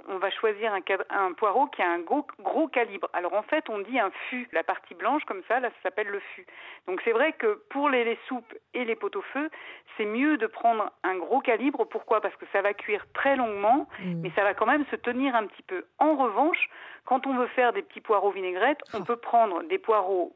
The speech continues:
Speaker 1: beaucoup plus fins. Alors en général, c'est des poireaux qui font, allez, on va dire deux centimètres à peine, euh, de diamètre.
Speaker 2: Et dites-moi, c'est vrai que je parle à un membre de la confrérie du Bleu de Solèze ?
Speaker 1: Ah non, mais là, je suis hyper fière. Depuis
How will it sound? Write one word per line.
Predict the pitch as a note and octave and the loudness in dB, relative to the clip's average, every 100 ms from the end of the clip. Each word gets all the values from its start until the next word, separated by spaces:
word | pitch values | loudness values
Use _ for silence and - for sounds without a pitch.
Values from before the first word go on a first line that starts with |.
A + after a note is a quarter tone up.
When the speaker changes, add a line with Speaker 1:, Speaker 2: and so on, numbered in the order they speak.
| E3+ | -4
Speaker 1:
beaucoup | B3 B3+ | -2 -2
plus | C4+ G#3+ | -8 -10
fins. | - A3+ C#4 | 0 4 4
Alors | - E3+ | 4 2
en | F#3 | 0
général, | F#3 G#3 G#3 G#3 G3+ - - - - - | -2 -4 0 0 0 -6 -18 -20 -18 -10
c'est | F3 | -4
des | F#3 | 0
poireaux | G#3 F#3 G#3 | 2 4 2
qui | - | 0
font, | F3+ - G3 F#3+ | -10 -8 -4 -2
allez, | F3 F3+ | 0 0
on | |
va | E3 | -2
dire | D#3 E3+ | -2 -4
deux | D#3+ A3 G#3+ | -2 -2 -2
centimètres | G#3 - G3+ G3+ - | -6 -8 -8 -8 -4
à | G#3 | -4
peine, | G#3 A3 G#3 F#3 | 0 0 0 -2
euh, | D#3+ D#3+ | -4 -6
de | D#3+ E3 | -8 -4
diamètre. | E3+ F3+ D4 - - | -2 2 0 0 -4
Speaker 2:
Et | G3+ - | -4 -2
dites-moi, | D#3 G#3 - F3+ F3 F3+ - | -4 -4 0 0 0 -4 -12
c'est | - G#3 | -2 -2
vrai | E3+ G#3 | 0 -2
que | - A#3 | 0 0
je | F3 | 0
parle | F3 - E3+ F3+ G3 E3+ - | 0 0 0 0 -2 -4 -4
à | E3 | 0
un | D#3 | 2
membre | D#3+ E3 F#3+ F3 | 2 2 0 0
de | |
la | D#3+ D3 | -2 -2
confrérie | F#3 - E3 F3 | -4 -4 -2 -2
du | E3+ D3 | -2 -2
Bleu | E3+ | -2
de | F3+ | -2
Solèze ? | - E3 C#3+ D#3+ F#3 | 0 0 0 0 0
Speaker 1:
Ah | |
non, | F#3 | 0
mais | F#3 E3+ | 0 2
là, | E3+ | 2
je | E3 D#3 - | 0 -10 -14
suis | G3 - _ - G4 G4+ | -20 -20 _ -6 -2 0
hyper | - C#4 C#4+ - | 4 4 2 -2
fière. | A3 F3+ E3+ | 2 4 4
Depuis | G3 G#3+ F4 | 0 0 -2